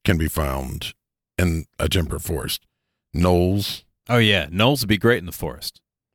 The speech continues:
Speaker 2: Like, kinda skulking around, getting ready to hunt stuff.
Speaker 1: Yep. Lizard folk.
Speaker 2: Lizard folk would be great.
Speaker 1: Ogres.
Speaker 2: We mentioned giants before, so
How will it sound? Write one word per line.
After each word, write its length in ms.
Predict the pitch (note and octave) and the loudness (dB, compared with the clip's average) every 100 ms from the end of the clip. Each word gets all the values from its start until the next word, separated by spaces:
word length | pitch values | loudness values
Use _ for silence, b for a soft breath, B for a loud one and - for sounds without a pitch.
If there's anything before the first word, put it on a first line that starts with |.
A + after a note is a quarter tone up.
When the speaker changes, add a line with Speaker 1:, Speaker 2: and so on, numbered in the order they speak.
| _ | _
Speaker 2:
Like, 140 | - - | -18 -14
kinda 180 | F#2+ - | -6 -2
skulking 400 | - - - G#2 | 0 -2 0 2
around, 460 | A2 A2+ A2+ A2+ | 4 4 4 2
getting 160 | G#2 G#2+ | 0 -2
ready 140 | G#2 | -2
to 60 | F2+ | 0
hunt 160 | B2 | 0
stuff. 420 | - C#3 D3+ - _ | 2 0 0 -6 _
Speaker 1:
Yep. 140 | A#2 - - | -6 -6 -6
Lizard 380 | E2+ E2 F#2 E2+ | 0 2 4 2
folk. 360 | - G#2 - - | 4 4 2 -8
Speaker 2:
Lizard 240 | - F2 F#2+ | -8 -6 -2
folk 220 | G#2 F#2+ | 0 0
would 80 | F#2+ | 2
be 120 | G2+ | 2
great. 440 | G2 G2+ D3+ - _ _ _ _ _ _ _ _ _ _ _ _ _ - | 4 2 2 -4 _ _ _ _ _ _ _ _ _ _ _ _ _ -2
Speaker 1:
Ogres. 480 | E2+ F2 F2 A2 A#2 | 2 4 4 4 4
Speaker 2:
We 80 | A2 | 4
mentioned 320 | A2+ A2+ A2+ | 2 2 2
giants 300 | G#2+ G#2 A#2 | 4 4 0
before, 320 | G2+ - A2 | -4 -2 -2
so 140 | - | -4